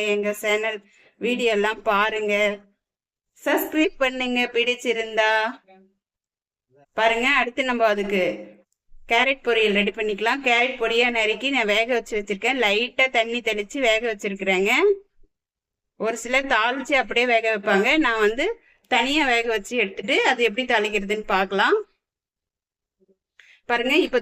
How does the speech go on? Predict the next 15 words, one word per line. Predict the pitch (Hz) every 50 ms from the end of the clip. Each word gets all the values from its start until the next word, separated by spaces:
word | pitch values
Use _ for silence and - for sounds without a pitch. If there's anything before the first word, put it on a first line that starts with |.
| 220
தோசைக்கு | 226 233 262 359 - 311 269 254 254 247 277
நான், | 262 240 233
எங்க | 220 220 202 214
பையனுக்கு | 208 214 233 247 254 262 240 214
ரெடி | 208 214 240
ஆயிடுச்சு, | 254 240 247 - - 214 190
குழம்பு | 214 202 208 233 240 240
ரெடி | 233 220 220 214
ஆயிடுச்சு. | 214 208 - 269 269 247 233
தோசைக்கு | 220 220 247 - - 254 208 226 240 254
இப்ப | - 233 208
அந்த | 202 196 196 202
குழம்பு | 196 202 208 214 220 220 208
ஊத்தி | 202 202 247 277 349 392 392 - - _ _ _ _ - 185
அவனுக்கு | 214 220 226 226 196 226